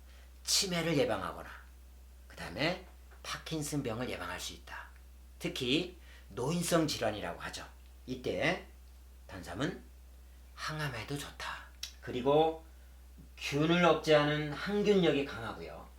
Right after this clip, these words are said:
그리고 심근경색, 협심증을 예방하고 타박상과 그 다음에, 에, 하지정맥류, 마지막으로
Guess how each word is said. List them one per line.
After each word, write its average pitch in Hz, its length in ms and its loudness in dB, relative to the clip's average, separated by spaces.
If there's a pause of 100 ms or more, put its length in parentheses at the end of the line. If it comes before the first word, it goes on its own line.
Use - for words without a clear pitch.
(460)
그리고 139 680 0
심근경색, 123 1040 2 (420)
협심증을 147 880 0 (260)
예방하고 98 580 -8 (880)
타박상과 143 1080 6
그 123 120 -12
다음에, 147 760 0
에, - 260 -14
하지정맥류, 113 1000 -6 (680)
마지막으로 - 760 -6